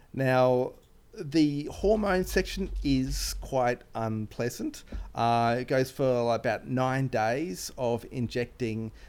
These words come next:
this follicle stimulating hormone, um, into the belly, which is not a fun experience.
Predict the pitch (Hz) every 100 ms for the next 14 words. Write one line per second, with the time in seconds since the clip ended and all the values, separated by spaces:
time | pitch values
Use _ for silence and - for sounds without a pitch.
0 | - 123 113 - - 123 127 127 120 -
1 | - 113 110 107 104 107 - 107 107 110
2 | 170 262 - - - - - - - -
3 | - 110 110 110 107 113 113 - - 151
4 | 143 139 127 120 127 214 262 - - -
5 | - 135 139 123 131 123 117 - 110 113
6 | 117 - 110 113 120 110